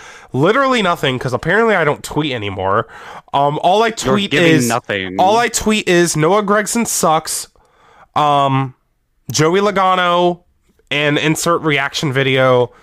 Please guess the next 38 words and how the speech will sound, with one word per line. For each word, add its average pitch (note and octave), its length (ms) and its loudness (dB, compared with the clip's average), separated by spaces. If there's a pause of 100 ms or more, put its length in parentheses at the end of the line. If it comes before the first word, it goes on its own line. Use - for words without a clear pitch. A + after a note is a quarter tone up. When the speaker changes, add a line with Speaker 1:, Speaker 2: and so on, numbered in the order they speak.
(240)
Speaker 1:
and C#3 260 -2
then, B2+ 540 2 (320)
um, A2+ 480 -2 (500)
I A#2 80 -12
don't G2 140 -8
know, F#2 200 -10 (480)
nothing. G#2 460 -8 (380)
Speaker 2:
You'll A2+ 80 -6
say G#2+ 220 -6
gay. G2 640 -4
Speaker 1:
Yeah. A2+ 200 -2
Speaker 2:
You'll F#2 100 0
say A#2 80 -6
something A2 240 -10
about F#2+ 260 -10
gay. F#2+ 360 -8
Speaker 1:
Follow D#3 240 2
me E3+ 160 0
at C#3+ 100 -2
Dreamy D3 240 0
Zach C3 220 -2
G D3 160 -6
P. B2+ 320 -4
Follow F3 460 0
Alex D#3+ 440 0
for C#3+ 360 0
actual, C#3+ 720 2
um, A#2+ 400 0
human, C#3 840 0 (540)
uh, G#2 400 -2 (320)
takes - 540 -4
on B2+ 320 0
what's B2+ 140 -2
happening C3+ 380 -2
in C3 120 -2
the B2 60 0
motorsports A#2+ 520 -2
world, A2+ 400 2